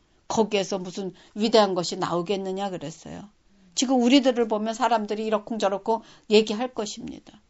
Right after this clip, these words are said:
그러나 우리 안에 계신 성령님이 참 하나님이심을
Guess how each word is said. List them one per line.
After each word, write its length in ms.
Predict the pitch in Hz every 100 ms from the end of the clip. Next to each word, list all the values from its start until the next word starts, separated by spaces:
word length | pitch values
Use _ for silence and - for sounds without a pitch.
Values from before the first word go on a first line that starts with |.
| _ _ _ _ _
그러나 540 | - 233 233 311 466 - _ _ _ _ _ _
우리 240 | 233 214 220
안에 300 | 202 214 208
계신 320 | 208 202 220
성령님이 920 | - 294 277 269 247 220 220 302 349 _ _ _ 190 185 _ _ - _ _ _ _ _
참 320 | - - 480 392
하나님이심을 1120 | - 403 370 285 226 214 208 - 202 233 233